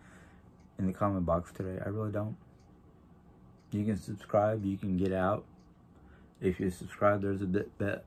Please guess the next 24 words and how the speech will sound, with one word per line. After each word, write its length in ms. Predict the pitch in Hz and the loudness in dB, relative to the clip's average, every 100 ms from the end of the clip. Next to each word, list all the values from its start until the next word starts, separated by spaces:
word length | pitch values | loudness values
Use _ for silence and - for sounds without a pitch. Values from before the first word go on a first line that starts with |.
| - | -6
blah, 240 | 104 104 | 0 2
blah. 300 | 101 98 82 78 - - - - - - - - | 2 2 2 -2 -16 -20 -20 -20 -20 -20 -20 -8
There's 180 | 107 92 | -2 0
a 60 | |
bell 260 | 87 95 95 | 2 2 2
for 120 | 104 | 0
you 120 | 95 90 | 0 0
to 100 | 90 | 0
hit 280 | 95 104 - | -2 -4 -6
so 60 | 101 | -2
you 260 | 92 92 | 0 0
can, 420 | 87 92 90 87 95 | -2 -2 0 0 -2
you 60 | 98 | -2
know, 80 | |
be 240 | 87 87 87 | -2 -2 0
notified 480 | 98 92 85 95 95 | -2 -2 0 -2 0
of 200 | 90 90 | -2 -2
my 120 | 92 | -4
next 300 | 92 90 - | -2 -4 -4
video. 320 | 127 120 90 - - - - - - - - - - - - - - - - - - - - - - - | -4 -4 -6 -14 -20 -20 -20 -20 -20 -20 -20 -20 -20 -20 -20 -20 -20 -20 -20 -20 -20 -20 -20 -20 -20 -4
Today, 340 | 95 104 143 147 - - - - - - - - - - - - - | 2 2 2 -4 -20 -20 -20 -20 -20 -20 -20 -20 -20 -20 -20 -20 -10
I 80 | 107 | -4
don't 200 | 123 135 | -4 -4
care. 240 | 127 127 | -4 -4